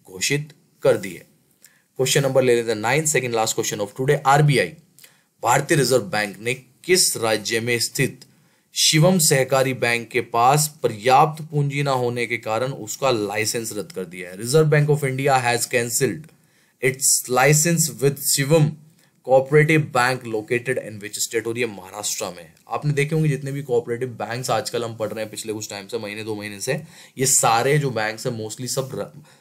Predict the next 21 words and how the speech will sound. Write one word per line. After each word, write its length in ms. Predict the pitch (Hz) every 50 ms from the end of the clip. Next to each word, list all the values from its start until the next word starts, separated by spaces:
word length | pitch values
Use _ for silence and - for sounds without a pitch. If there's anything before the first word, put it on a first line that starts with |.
| _ _ _ _ _ _ _
महाराष्ट्र 540 | 120 120 120 117 117 131 127 - - - 131
के 120 | - - 117
ही 180 | 104 101 95
हैं। 240 | 85 85 85 - _ _ _ _ - - - _ _ _ -
भारतीय 280 | 123 143 151 151 208
रिजर्व 220 | 180 170 151 151 135
बैंक 260 | 113 123 117 117 120
ने 100 | 135 135
महाराष्ट्र 500 | 127 113 110 113 123 135 - - 151 139
के 100 | 131 139
कोल्हापुर 540 | 131 - - 117 120 131 139 143 143 139 127
स्थित 320 | - - - 123 - -
शिवम 400 | - - - - 139 143 160 165
सहकारी 460 | 151 156 139 120 113 - 123 120 127 123
बैंक 320 | 107 101 107 107 110 110
का 80 | - 131
लाइसेंस 480 | 117 101 101 104 - 127 135 143 143 143
रद्द 140 | 147 147
कर 140 | - - 110
दिया 240 | 90 90 90 85 82
है। 120 | 85 85